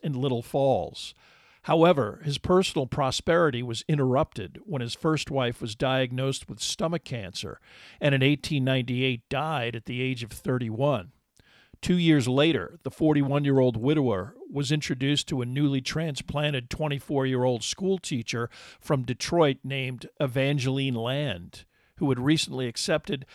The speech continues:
a position teaching chemistry in the Little Falls school system. Land was unusual in that she had a college degree and was also quite opinionated and outspoken, coming from a long line of family figures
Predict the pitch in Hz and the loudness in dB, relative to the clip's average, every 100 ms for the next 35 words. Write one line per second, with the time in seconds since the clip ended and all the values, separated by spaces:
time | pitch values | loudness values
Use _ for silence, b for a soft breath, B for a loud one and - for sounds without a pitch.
0 | B - - 135 123 170 - 143 117 180 | B -4 0 0 2 2 2 -2 -4 -6
1 | 156 143 131 - 185 175 - 127 120 117 | -6 -6 -6 -2 -2 0 -2 -4 -8 -10
2 | B B - 143 127 151 147 123 143 131 | B B -2 0 2 4 2 0 4 4
3 | 131 123 - - 175 160 - 127 110 - | 4 2 -4 0 2 2 -2 -4 -6 -8
4 | - - _ _ b b b - 147 160 | -12 -16 _ _ b b b -6 2 4
5 | 180 170 131 139 131 143 190 151 123 107 | 4 4 4 2 2 2 2 2 0 0
6 | 107 123 - 143 127 117 - 160 165 143 | -2 -4 -4 -2 -4 -6 -6 -2 0 -2
7 | 117 139 113 110 101 - 139 135 127 147 | -4 -8 -6 -8 -8 -12 -14 -10 -6 -2
8 | 156 - 131 - 147 120 - 190 185 131 | -2 -4 -6 -2 -2 -2 -2 0 0 -2
9 | 104 95 104 - 151 127 131 - - 160 | -4 -6 -12 -10 -8 -8 -6 -6 0 -2
10 | 165 - - B B B B _ - 165 | -2 -10 -14 B B B B _ 2 2
11 | 147 - 127 123 139 143 139 131 135 131 | 2 0 0 4 6 6 2 2 2 0
12 | 117 - 143 135 127 - - 170 131 117 | -4 -4 -4 -4 -8 -6 -2 -2 -2 -4
13 | - | -8